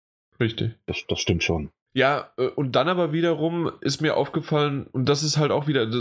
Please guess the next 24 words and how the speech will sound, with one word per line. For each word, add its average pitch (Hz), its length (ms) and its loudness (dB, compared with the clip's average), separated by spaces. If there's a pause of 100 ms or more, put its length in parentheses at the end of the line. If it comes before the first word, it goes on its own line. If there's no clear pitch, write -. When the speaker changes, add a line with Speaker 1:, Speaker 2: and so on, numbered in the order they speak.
Speaker 1:
ist 127 80 0
überhaupt 139 360 0
nicht 147 180 2
sicher, 143 240 2
dann 127 220 -2
bist - 260 0
du 175 300 0 (120)
rumgelaufen 139 1040 0 (200)
an 139 160 2
einem 139 180 -4
Ort, 147 340 0
wo 143 100 0
du 147 240 0
schon 139 220 0
fünfmal 196 520 0
warst, 156 480 -2
aber 139 200 0
weil 151 120 4
du 151 120 0
vorher 208 680 -2 (600)
äh, 147 280 0
etwas 143 400 0
ausgelöst 127 680 0
hast, 160 380 0